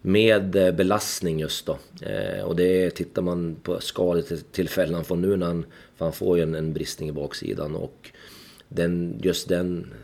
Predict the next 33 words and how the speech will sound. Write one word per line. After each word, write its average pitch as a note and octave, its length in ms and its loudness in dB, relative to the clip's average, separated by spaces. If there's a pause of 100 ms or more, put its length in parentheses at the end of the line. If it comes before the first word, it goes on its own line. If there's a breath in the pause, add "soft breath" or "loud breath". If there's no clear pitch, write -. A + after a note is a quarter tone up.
(100)
sekvensen E2+ 580 -4
är E2 80 -2
väl D#2+ 100 -2
inte D#2 240 -4
jätte D2+ 580 -4 (2000 soft breath)
tuff - 340 -4
liksom D#2 240 -4
på E2 80 -4
något D#2+ 180 -4
sätt, - 180 -6
men, E2+ 100 -4
men B1 180 -2
över C2+ 160 2
tid - 240 -2
så G#2+ 80 -2
har F#2 60 2
han F2 80 0
väl E2+ 100 -2
belastats F2+ 460 -2
och G#2 80 -2
inte E2+ 220 -6
riktigt, - 420 -6 (580 loud breath)
ja, - 160 -2
hunnit F#2 160 0
återhämta D2+ 500 -4
sig D#2 140 -6
riktigt. - 280 -8
Så - 140 -10
att, - 160 -14
så - 180 -8
att, - 300 -10
eh, F2 120 0 (560 loud breath)
eh, F2+ 320 0